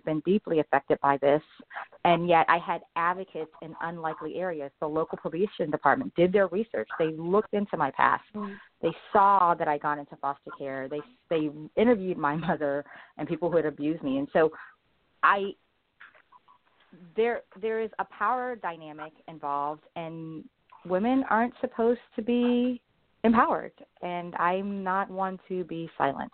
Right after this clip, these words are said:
Speaker 1: So, um, that's, that's why I did the time I did. But I have a very good relationship with my probation officer and the people in the local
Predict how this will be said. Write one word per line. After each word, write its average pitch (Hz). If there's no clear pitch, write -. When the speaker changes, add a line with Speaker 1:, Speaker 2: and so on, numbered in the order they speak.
Speaker 1:
So, -
um, 156
that's, 190
that's 185
why 165
I 160
did 156
the -
time 151
I 147
did. 143
But 147
I 160
have 175
a 151
very 170
good 160
relationship 147
with 151
my 135
probation 143
officer 147
and 139
the 139
people 139
in 143
the 135
local 135